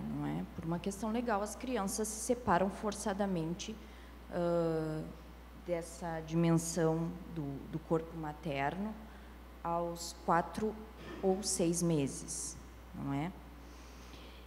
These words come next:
E tendo ba-, tomando como base esse,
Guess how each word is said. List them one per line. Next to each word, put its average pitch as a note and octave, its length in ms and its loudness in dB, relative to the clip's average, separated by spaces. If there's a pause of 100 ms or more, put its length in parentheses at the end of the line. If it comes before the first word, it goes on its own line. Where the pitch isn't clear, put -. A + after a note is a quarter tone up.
(260)
E A3 880 8 (800)
tendo F4 360 2
ba-, A#3 400 2 (320)
tomando G3+ 340 0
como A#3 280 10
base F#3+ 600 12
esse, - 420 0